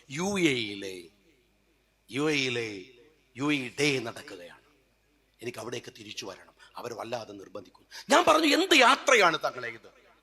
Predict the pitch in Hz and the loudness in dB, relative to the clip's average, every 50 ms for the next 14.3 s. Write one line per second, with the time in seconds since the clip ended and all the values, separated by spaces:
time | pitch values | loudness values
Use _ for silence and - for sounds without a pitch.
0 | _ _ _ _ _ _ _ _ _ _ _ - 247 320 381 392 381 349 320 330 | _ _ _ _ _ _ _ _ _ _ _ 0 2 2 4 6 6 6 6 6
1 | 320 - 330 294 262 214 185 175 - - - - - 226 302 359 392 392 381 359 | 6 6 6 6 8 8 6 4 2 -2 -4 2 4 6 6 8 8 6 6 4
2 | - - 277 294 302 339 370 381 359 370 330 311 311 311 339 302 226 160 127 - | 2 4 6 8 8 8 6 6 6 6 8 8 8 8 8 6 6 4 2 -2
3 | - - - - - - - _ - - _ - - - _ _ _ _ _ _ | -8 -16 -18 -20 -20 -20 -20 _ -20 -20 _ -20 -20 -20 _ _ _ _ _ _
4 | _ _ _ _ _ _ _ _ _ _ _ _ _ _ - 254 339 311 269 330 | _ _ _ _ _ _ _ _ _ _ _ _ _ _ 2 4 6 8 8 8
5 | 403 415 403 392 381 370 359 330 311 311 330 - 320 370 392 - - 294 - - | 8 6 6 4 4 4 6 6 6 4 4 4 6 6 6 8 6 6 4 6
6 | - 330 294 294 302 294 277 320 370 - - - - - 185 269 311 302 311 311 | 4 4 6 6 4 4 6 6 6 6 6 2 0 2 4 6 8 8 8 8
7 | - 349 294 285 285 294 294 277 254 190 156 120 - - - - - - - - | 6 6 8 8 8 8 6 6 6 6 6 4 0 -8 -18 -20 -20 -20 -20 -20
8 | - - - _ - - 226 277 302 277 262 262 - - 247 269 285 302 302 285 | -20 -20 -20 _ 2 4 4 6 8 6 6 4 2 4 4 6 6 8 8 6
9 | 311 - - - - - 240 - - - 302 320 302 - - - 294 294 320 330 | 6 4 0 0 4 4 4 4 6 6 6 6 6 4 4 6 6 6 6 6
10 | 320 294 262 311 320 311 285 294 294 302 302 359 349 - - - - 185 294 330 | 6 6 8 8 6 8 6 6 6 8 6 6 4 4 0 -2 2 2 4 6
11 | 349 370 339 302 294 - - 294 277 277 277 269 262 254 254 247 233 220 - 226 | 6 6 6 6 4 4 2 4 6 6 6 6 6 6 6 6 6 4 4 2
12 | 214 190 156 143 - - - - - - - - - - _ _ _ _ _ _ | 4 6 6 4 4 2 -4 -20 -20 -20 -20 -20 -20 -20 _ _ _ _ _ _
13 | - - - - 269 - 381 349 302 311 285 262 247 - - 220 196 185 151 160 | -12 -2 4 6 8 8 8 8 8 6 6 8 6 6 6 4 2 4 2 2
14 | 139 131 135 123 110 | 0 0 -4 -8 -12